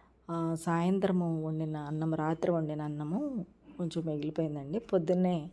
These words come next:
బ్రేక్ఫాస్ట్కి ఇలా తయారు చేసేసానండి. ఆ, అది చా-, ఆ అన్నానికి ఇది ఎక్కువైపోద్దండి, అందుకే తీసి పక్కన పెట్టేసి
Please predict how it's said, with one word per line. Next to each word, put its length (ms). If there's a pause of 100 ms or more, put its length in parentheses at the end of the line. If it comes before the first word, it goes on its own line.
(520)
బ్రేక్ఫాస్ట్కి 580
ఇలా 160
తయారు 460
చేసేసానండి. 840 (800)
ఆ, 180
అది 400 (120)
చా-, 240
ఆ 180
అన్నానికి 580
ఇది 460
ఎక్కువైపోద్దండి, 920
అందుకే 260
తీసి 260
పక్కన 340
పెట్టేసి 320